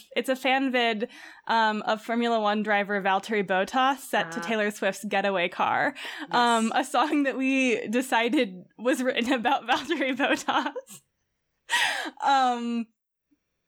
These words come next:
Speaker 1: yeah, I mean, since it's a fan vid, I feel like I don't, can't give you as much, like, plot as Reed just supplied. It's more about vibes. But, um, I think two important lyrics would be the, like,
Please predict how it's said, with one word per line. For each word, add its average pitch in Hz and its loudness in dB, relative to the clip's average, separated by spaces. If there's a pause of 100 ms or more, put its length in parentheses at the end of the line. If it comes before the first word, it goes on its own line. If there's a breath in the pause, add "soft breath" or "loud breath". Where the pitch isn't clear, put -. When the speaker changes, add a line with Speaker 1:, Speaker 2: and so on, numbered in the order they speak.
(220)
Speaker 1:
yeah, 262 4
I 285 4
mean, 320 2
since 320 2
it's 381 -2
a 440 2
fan 294 4
vid, 330 2
I 294 2
feel 294 -2
like 277 2
I 294 4
don't, 262 0
can't 285 -2
give 320 2
you 320 4
as 311 4
much, 269 0
like, 254 -2
plot 208 2
as 233 -2
Reed 220 -2
just 254 -2
supplied. 277 2
It's 285 0
more 214 2
about 220 0
vibes. 208 0 (380 loud breath)
But, 208 -2
um, 220 0
I 269 2
think 311 -2 (200)
two 311 2
important 277 0
lyrics 226 0
would 226 0
be 214 0
the, 208 2
like, 202 0